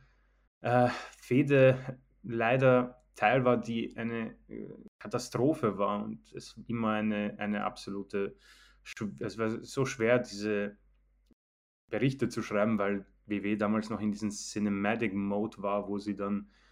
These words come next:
auch Fäden mit den, ähm, Street Profits außerhalb gefilmt hat, mit diesen dummen, äh, Spielchen und Ivar, glaub ich,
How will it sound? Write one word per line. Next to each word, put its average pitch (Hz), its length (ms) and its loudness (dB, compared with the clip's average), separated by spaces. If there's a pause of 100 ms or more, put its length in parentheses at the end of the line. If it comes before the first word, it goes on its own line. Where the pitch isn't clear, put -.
(180)
auch 98 400 -2
Fäden 107 760 0 (260)
mit 101 280 -6
den, 95 360 -2
ähm, - 440 -12 (180)
Street 131 360 2
Profits 113 560 2
außerhalb 110 440 2
gefilmt 120 460 0
hat, 110 120 0
mit 104 180 -2
diesen 107 460 0
dummen, 107 640 0
äh, 101 180 -16
Spielchen 107 680 -2
und 95 400 -12 (440)
Ivar, 104 640 4 (100)
glaub 98 300 -2
ich, 104 240 -4